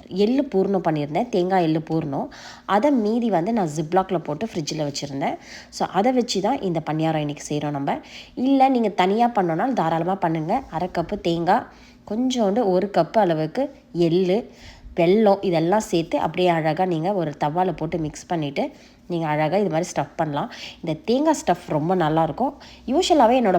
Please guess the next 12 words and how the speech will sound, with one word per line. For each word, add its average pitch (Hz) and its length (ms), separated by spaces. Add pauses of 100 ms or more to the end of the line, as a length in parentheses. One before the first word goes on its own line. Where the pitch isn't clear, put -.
பணியாரத்துல 202 480
நான் 170 160
தேங்காய் 185 320
சேர்ப்பேன், 190 300 (380)
but 180 220
இன்னைக்கு 269 320
இந்த 208 160
ஸ்டஃப் 202 280
வைக்கிறதுனால 190 500
நான் 226 180
தேங்காய் 160 320
சேர்க்கல. 151 300